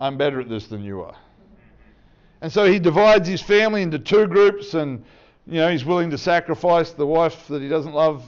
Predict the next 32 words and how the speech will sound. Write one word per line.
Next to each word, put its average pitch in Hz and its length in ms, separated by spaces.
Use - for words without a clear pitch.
first 165 360
and 127 200
protect 147 400
the 139 80
one 151 180
that 139 100
he 131 80
does 156 320
love 165 320
and 117 180
the 117 80
kids. 175 400
And 151 100
he's, 135 180
he's 175 180
got 240 220
it 220 80
all 214 160
strategically 190 800
placed. 214 500
And 190 120
then 202 120
what 202 160
happens 214 480
is 190 320
he 160 80
takes 240 320
his 214 180
family 220 380
across 220 420
this 175 220
river, 170 480